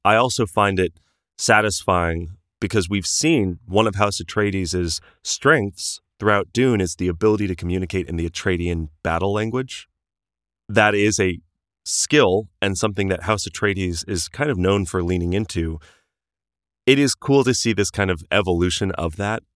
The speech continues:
These two preborn Atreides basically having their shared language.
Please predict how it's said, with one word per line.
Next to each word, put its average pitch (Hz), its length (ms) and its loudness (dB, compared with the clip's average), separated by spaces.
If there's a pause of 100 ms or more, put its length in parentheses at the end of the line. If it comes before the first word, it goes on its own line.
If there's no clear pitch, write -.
(840)
These 92 240 -2
two 90 240 -2
preborn 90 600 0
Atreides 85 540 -4
basically 87 440 -4
having 90 460 -4
their 82 340 -6 (100)
shared 87 440 -2
language. 87 540 -6